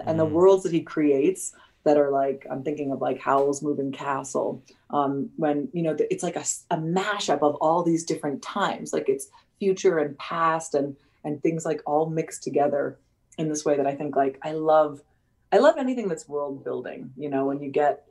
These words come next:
Speaker 1: you get to
Speaker 2: Yeah.
Speaker 1: step into a world that's, like, totally new. Um, I think that's incredible. I recently watched The Handmaiden, um, which is a Korean film that is
Speaker 2: Oh, I
Speaker 1: just
Speaker 2: gotta watch that. Yeah.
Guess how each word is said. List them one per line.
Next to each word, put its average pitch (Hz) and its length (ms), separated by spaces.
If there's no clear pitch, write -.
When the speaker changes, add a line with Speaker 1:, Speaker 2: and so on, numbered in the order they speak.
Speaker 1:
you 165 100
get 165 140
to 170 100
Speaker 2:
Yeah. 104 100
Speaker 1:
step 151 260
into 139 260
a 143 80
world 135 420
that's, 131 200
like, 131 240
totally 131 420
new. 131 440
Um, 139 380
I 147 80
think 151 220
that's 147 200
incredible. - 640
I 180 100
recently 226 520
watched 165 380
The 156 60
Handmaiden, 180 1120
um, 143 340
which 151 220
is 156 100
a 151 60
Korean 156 520
film 139 400
that 139 160
is 139 180
Speaker 2:
Oh, 156 40
I 185 40
Speaker 1:
just 190 280
Speaker 2:
gotta 185 160
watch 170 320
that. 143 400
Yeah. 143 520